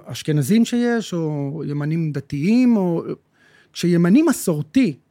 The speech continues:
שעלה ממדינות האסלאם, שהיה גם שם נרדף, מגיע לפה, ורואה שמאלן כמוני מתחבק עם ערבי, הוא מרגיש נבגד. איך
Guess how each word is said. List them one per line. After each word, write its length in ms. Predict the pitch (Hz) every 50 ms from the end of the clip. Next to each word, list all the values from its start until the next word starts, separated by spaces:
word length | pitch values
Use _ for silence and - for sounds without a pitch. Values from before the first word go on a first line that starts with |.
| _ _ _ _ _ _ _ _ _ _ _ _ _
שעלה 400 | - - 165 156 160 180 226 226
ממדינות 540 | 220 202 180 170 160 143 170 175 196 220 -
האסלאם, 580 | 202 175 151 - - - 190 185 175 147 123 110 110 _ _ _ _ _ _ _ _ _ _ _ _ _ _ _ _ _ _ _ _ _ _
שהיה 260 | - - 160 175 190
גם 200 | 190 196 202 190
שם 220 | - - 208 196 196
נרדף, 520 | 180 165 147 139 120 131 117 117 - - _ -
מגיע 360 | 156 156 151 208 247 247 240
לפה, 340 | 233 208 - - 170 151 123 - _ _ _ _ _ _ _ _ _ _ _ _ _ _ _ _ -
ורואה 500 | 143 170 170 175 185 202 240 269 277 240
שמאלן 440 | - - - 208 185 196 233 254 254
כמוני 440 | - 214 190 196 220 240 240 226 190
מתחבק 480 | 175 160 - - 175 160 190 202 - 233
עם 100 | 214 202
ערבי, 400 | 180 160 165 135 113 131 117 104 - _ _ _ _ _ _ _ _ _ _ _ _ _ _ _ _ _ _ _ _ _ _
הוא 100 | - 175
מרגיש 300 | 170 151 147 143 120 -
נבגד. 340 | 180 165 180 196 - 277 - - _ _ _ _ _ _ _ _ _ _ _ _ _ _ _ _ _ _ _ _ _ _ _ _ _ _ _ _ _ _ _ _ _ _ _ _ _ -
איך 280 | 494 554 587 539 -